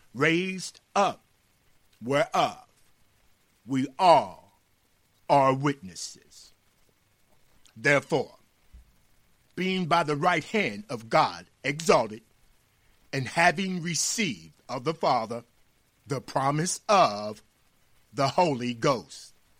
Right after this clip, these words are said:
Jesus hath shed forth this which ye now see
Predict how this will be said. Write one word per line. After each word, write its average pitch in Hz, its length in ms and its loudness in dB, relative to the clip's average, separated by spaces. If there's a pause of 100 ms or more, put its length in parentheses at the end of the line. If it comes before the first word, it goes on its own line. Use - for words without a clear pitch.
(160)
Jesus 120 840 -8 (640)
hath 127 280 0
shed 151 440 0
forth 160 440 -4
this 147 520 -4 (360)
which 120 280 -8
ye 131 140 -4
now 131 260 0
see 120 580 -4